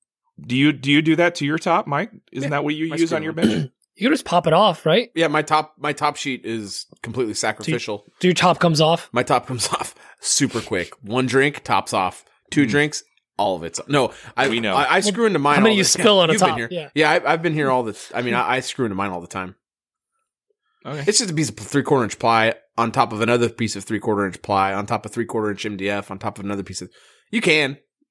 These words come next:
Speaker 1: All right.
Speaker 2: I mean, I'm not, I'm not doing, like, an auger bit
Speaker 1: But like
Speaker 2: into
Speaker 1: a,
Speaker 2: it. <laughs>
Speaker 1: okay,
Speaker 2: Like
Speaker 1: so
Speaker 2: a
Speaker 1: like a torsion, a torsion top would give you a, a, a super flat area <clears throat> and some storage underneath of it.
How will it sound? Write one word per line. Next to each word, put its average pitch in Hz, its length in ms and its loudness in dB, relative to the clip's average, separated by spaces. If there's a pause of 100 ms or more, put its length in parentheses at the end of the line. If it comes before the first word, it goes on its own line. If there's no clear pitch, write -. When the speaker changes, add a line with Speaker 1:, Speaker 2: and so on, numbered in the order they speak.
(520)
Speaker 1:
All 139 80 -8
right. 117 120 -10 (120)
Speaker 2:
I 170 40 -4
mean, 180 100 2
I'm 196 60 0
not, 208 180 -2
I'm 180 80 0
not 202 120 2
doing, 196 140 4
like, 165 160 -2
an 131 100 -2
auger 131 400 -2
bit 113 240 -2
Speaker 1:
But 254 120 4
like 214 180 4
Speaker 2:
into 175 180 2
Speaker 1:
a, 160 100 2
Speaker 2:
it. 147 100 -6
<laughs> - 40 -8
Speaker 1:
okay, 170 220 2
Speaker 2:
Like 143 100 -2
Speaker 1:
so 160 120 4
Speaker 2:
a - 20 -2
Speaker 1:
like 175 200 0
a 170 40 -2
torsion, 190 680 0
a 156 80 -4
torsion 196 480 2
top 151 420 2
would 131 180 -8
give 131 200 -2
you 131 500 0 (400)
a, 127 240 4
a, 135 280 2
a 127 40 -4
super 175 300 0
flat 151 480 2
area 135 540 0
<clears throat> - 40 -6
and 143 460 2
some 127 240 -4
storage 120 500 0
underneath 104 400 -6
of 85 80 -8
it. 85 160 -6